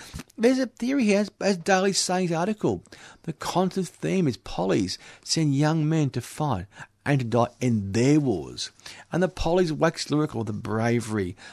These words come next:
of the sacrifice, of the courage. Well, why aren't they there? Why are they behind the desk pushing pens around or signing deals with big,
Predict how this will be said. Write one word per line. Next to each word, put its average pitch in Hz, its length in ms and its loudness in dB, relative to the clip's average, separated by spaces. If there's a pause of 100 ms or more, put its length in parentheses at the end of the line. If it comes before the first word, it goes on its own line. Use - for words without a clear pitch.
(140)
of 120 180 -2
the 135 80 0
sacrifice, 117 840 0 (300)
of 127 160 -2
the 143 80 0
courage. 151 500 -2 (240)
Well, 202 120 -2
why 247 240 4
aren't 220 100 0
they 240 200 2
there? 143 380 0 (320)
Why 185 240 2
are 226 80 2
they 202 80 2
behind 170 300 2
the 151 40 4
desk 151 320 -2
pushing 160 280 -4
pens 175 340 -2
around 123 380 0 (400)
or 131 120 4
signing 139 480 2
deals 131 360 4
with 107 160 -6
big, 123 240 -2